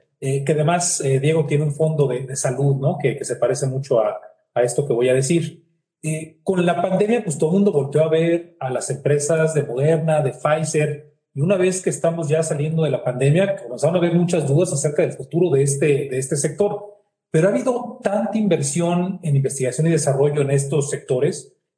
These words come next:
que hemos estado viendo, eh, pues, pues, anuncios de tratamientos para Alzheimer, para cáncer, e incluso estas mismas empresas de vacunas. Ustedes vieron, por ejemplo, las últimas semanas el anuncio de Pfizer,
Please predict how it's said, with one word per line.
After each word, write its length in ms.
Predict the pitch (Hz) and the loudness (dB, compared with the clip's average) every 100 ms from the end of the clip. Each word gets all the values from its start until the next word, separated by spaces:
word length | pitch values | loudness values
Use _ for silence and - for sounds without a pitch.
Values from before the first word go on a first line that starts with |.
| - | -2
que 80 | 147 | 0
hemos 160 | 214 | 0
estado 280 | - 190 196 | 0 -2 0
viendo, 680 | 175 180 185 185 196 196 - | -2 -2 0 2 2 0 -4
eh, 380 | 160 139 131 139 - | -6 -2 -2 -2 -2
pues, 160 | 165 | -2
pues, 160 | - 139 | -2 -2
anuncios 560 | 127 165 196 233 214 | 0 2 2 2 2
de 320 | 165 135 123 - | 4 2 0 -2
tratamientos 560 | 127 117 117 143 180 | -4 -2 0 0 0
para 200 | 135 107 | -2 0
Alzheimer, 680 | 131 139 131 156 160 151 139 | 0 0 0 2 4 2 2
para 240 | 131 110 - | 0 0 0
cáncer, 640 | 147 156 160 160 151 - _ _ | 2 2 2 0 -2 -14 _ _
e 120 | - 165 | 0 4
incluso 400 | 160 165 226 277 | 4 2 -2 -2
estas 160 | - | 0
mismas 240 | 208 214 208 | 2 2 2
empresas 680 | 165 - 170 180 - 180 | 0 0 2 2 2 0
de 120 | 147 131 | 0 -2
vacunas. 720 | - - 170 254 - - _ _ _ | -2 0 2 2 -2 -8 _ _ _
Ustedes 280 | - 139 170 | -4 2 2
vieron, 260 | 170 180 175 | 4 2 0
por 120 | 139 | 0
ejemplo, 240 | 151 156 160 | 0 0 0
las 160 | - | 0
últimas 480 | 151 185 151 127 - | -2 0 2 0 0
semanas 400 | 135 139 156 156 | -2 0 0 0
el 80 | 135 | -2
anuncio 240 | 143 156 | -2 -2
de 100 | 135 | -4
Pfizer, 640 | - 160 180 - 147 139 | 0 0 0 0 -2 -4